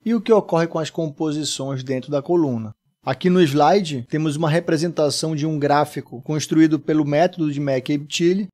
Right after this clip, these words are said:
e uma representação de um trecho de uma coluna com as setas indicando as correntes de líquido e de vapor em cada estágio. Numa coluna, teremos correntes de passagem, que são as correntes que compõem as linhas de operação, e teremos correntes em equilíbrio,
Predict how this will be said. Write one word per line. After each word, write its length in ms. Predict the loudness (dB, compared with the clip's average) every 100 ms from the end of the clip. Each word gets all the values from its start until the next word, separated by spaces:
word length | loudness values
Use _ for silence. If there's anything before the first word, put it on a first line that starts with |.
| 0
e 60 | 4
uma 160 | 6
representação 760 | 6 4 2 0 -2 -2 -2 -4
de 120 | -4
um 80 | -6
trecho 420 | -2 0 0 -4
de 60 |
uma 180 | -6 -6
coluna 540 | -2 0 0 -2 -6 -2
com 100 | 2
as 200 | 2 2
setas 480 | 2 2 2 -2 -2
indicando 460 | -4 -4 -6 -4
as 100 | -4
correntes 480 | -2 -2 -2 -4 -4
de 120 | -2
líquido 360 | -2 -2 -4 -4
e 20 |
de 100 | -4
vapor 440 | -2 -2 -4 -4
em 80 | -4
cada 280 | -4 -4 -2
estágio. 600 | -4 -2 -2 -4 -8 -16 _ _ -4
Numa 240 | 2 2
coluna, 640 | 2 4 4 4 2 0 -2 2
teremos 400 | 4 4 0 -2
correntes 500 | 0 0 0 -4 -6
de 80 |
passagem, 720 | -2 -2 0 2 2 2 -2 -6
que 80 | -6
são 220 | -4 -2
as 100 | -2
correntes 480 | 0 0 0 -4 -4
que 100 | -6
compõem 680 | -4 -4 -6 -4 -2 0 0
as 120 | -2
linhas 320 | -4 -4 -4
de 80 | -4
operação, 760 | -4 -2 -2 -2 -2 -4 -4 -8 -6
e 120 | -2
teremos 500 | 2 4 4 2 -2
correntes 580 | 0 0 2 0 0 -2
em 140 | 0
equilíbrio, 640 | 0 0 0 2 0 -4